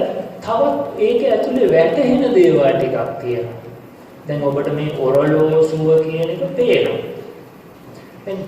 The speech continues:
පෙන්නපු බව හිතට අයිති කාරණාවක්. මේකේ ඔබට ආසාවක් ඇති වෙනවා.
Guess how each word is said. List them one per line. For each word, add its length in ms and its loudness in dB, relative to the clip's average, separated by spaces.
පෙන්නපු 800 -2
බව 360 4
හිතට 380 2
අයිති 320 2
කාරණාවක්. 840 -6
මේකේ 420 2
ඔබට 200 2
ආසාවක් 840 2
ඇති 220 -6
වෙනවා. 380 -10